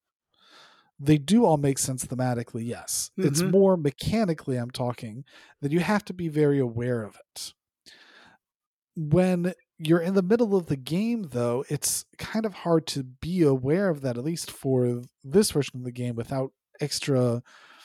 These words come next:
Speaker 1: bling and components, because really all the tiles are just gonna be green, yellow, or blue, um, which are the,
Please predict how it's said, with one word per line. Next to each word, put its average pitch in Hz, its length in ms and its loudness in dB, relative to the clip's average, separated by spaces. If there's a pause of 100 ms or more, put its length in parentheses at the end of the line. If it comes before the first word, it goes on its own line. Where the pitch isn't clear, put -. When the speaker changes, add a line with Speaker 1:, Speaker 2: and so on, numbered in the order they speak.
(320)
Speaker 1:
bling 151 640 2
and 120 140 -8
components, 131 680 -4
because 147 420 -4
really 175 300 4
all 170 220 0
the 208 60 -2
tiles 165 420 0
are 143 60 0
just 135 220 -8
gonna 131 140 -8
be 131 120 -4
green, 127 520 -2
yellow, 120 240 -2
or 110 120 -6
blue, 107 400 -8 (840)
um, 123 420 -2
which 139 240 -2
are 127 160 0
the, 117 360 -8